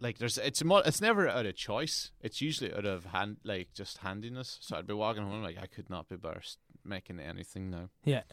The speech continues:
Speaker 1: And I just either walk in and get something that you can throw in an oven, like a pizza or something.
Speaker 2: Yeah.
Speaker 1: Or else I'll go to a takeaway or something.
Speaker 2: Yeah.
Speaker 1: Uh, and then you go, "Oh, that's great." And then some days you, afterwards you're like,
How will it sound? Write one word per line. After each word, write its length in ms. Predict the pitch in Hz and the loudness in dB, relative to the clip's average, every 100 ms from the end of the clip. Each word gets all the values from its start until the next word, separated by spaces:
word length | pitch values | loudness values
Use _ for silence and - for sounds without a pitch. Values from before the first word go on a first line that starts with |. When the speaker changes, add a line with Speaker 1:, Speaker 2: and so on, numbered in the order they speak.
| - - | -20 -14
Speaker 1:
And 120 | 107 | -8
I 40 | 95 | -6
just 180 | 87 101 | -4 -2
either 160 | 95 | -2
walk 320 | 92 104 107 | 2 2 2
in 100 | 101 | -4
and 160 | 101 95 | -6 -4
get 140 | 95 | -6
something 300 | - 98 - | -6 -8 -6
that 160 | 95 - | -6 -6
you 60 | 82 | -12
can 100 | 85 | -12
throw 220 | - 92 | -10 -8
in 80 | 90 | -6
an 120 | 90 | -4
oven, 320 | 87 95 104 | -4 -4 -6
like 140 | 101 87 | -6 -8
a 60 | |
pizza 360 | - 98 - 101 | -8 -8 -6 -6
or 80 | 98 | -6
something. 380 | - - 101 95 _ 156 | -8 -10 -12 -12 _ 2
Speaker 2:
Yeah. 160 | 151 - - _ - | 2 2 -18 _ -18
Speaker 1:
Or 80 | - | -10
else 180 | 85 - | -8 -6
I'll 60 | 87 | -6
go 160 | 90 80 | -4 -4
to 80 | |
a 40 | 78 | -6
takeaway 460 | - 82 - 90 | -6 -6 -4 -6
or 40 | 90 | -6
something. 360 | - 92 104 101 - | -8 -10 -12 -16 -4
Speaker 2:
Yeah. 180 | 127 - - _ _ _ - | -2 -2 -14 _ _ _ -12
Speaker 1:
Uh, 240 | 90 85 - | -8 -8 -8
and 100 | 90 | -8
then 140 | 90 92 | -6 -6
you 100 | 87 | -6
go, 200 | 87 78 - - - - | -6 -8 -18 -20 -14 -8
"Oh, 40 | |
that's 160 | 95 - | -6 -8
great." 380 | - 85 - - - | -10 -10 -10 -18 -14
And 80 | |
then 220 | 92 87 87 | -10 -10 -12
some 240 | - 117 98 | -8 -6 -2
days 240 | 104 101 | -2 -4
you, 140 | 71 64 | -8 -8
afterwards 420 | 85 90 101 95 | -8 -10 -10 -10
you're 100 | 92 | -12
like, 120 | 90 | -16